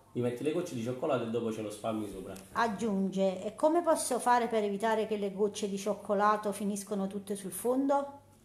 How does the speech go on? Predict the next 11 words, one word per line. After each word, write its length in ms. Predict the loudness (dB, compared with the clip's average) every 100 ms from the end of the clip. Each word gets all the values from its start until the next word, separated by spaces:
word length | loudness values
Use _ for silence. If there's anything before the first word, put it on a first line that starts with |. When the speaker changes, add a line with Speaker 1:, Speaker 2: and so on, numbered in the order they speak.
| -16
Speaker 1:
Eh, 100 | -12
ecco, 600 | -6 -4 -4 -4 -4 -4 -12 -16
ecco, 380 | -16 -14 -14 -8
quello 220 | -6 -4
che 80 | -6
ti 60 |
stavo 200 | -8 -6
dicendo. 600 | -4 0 0 2 0 -4 -12 -20 -16
Praticamente 840 | 2 4 6 4 4 0 0 -2 -4 -12 -14 -2
il 140 | 2
mezzo, 640 | 6 6 4 4 4 4